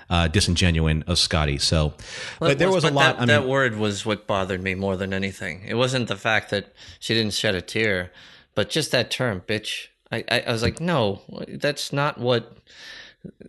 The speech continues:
Speaker 2: th-, this team does not refer to women of any race or, it, it, they don't do that." You know?
Speaker 1: Yeah.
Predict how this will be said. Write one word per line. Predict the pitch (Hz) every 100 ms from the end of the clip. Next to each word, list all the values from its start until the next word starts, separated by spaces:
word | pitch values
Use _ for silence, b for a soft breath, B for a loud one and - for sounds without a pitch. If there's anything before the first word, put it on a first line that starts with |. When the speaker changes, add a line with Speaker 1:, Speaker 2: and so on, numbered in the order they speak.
| -
Speaker 2:
th-, | 127 -
this | 117 147
team | - 180 160
does | 131 113
not | 131 127
refer | 123 117 - 120
to | -
women | 113 127 120
of | 110
any | 120 131
race | 117 113 107
or, | 110 110 -
it, | -
it, | 147 151 151 139
they | - 165
don't | 185 -
do | 160 131
that." | 98 76 - _ _ -
You | 120
know? | 101 98
Speaker 1:
Yeah. | 101 85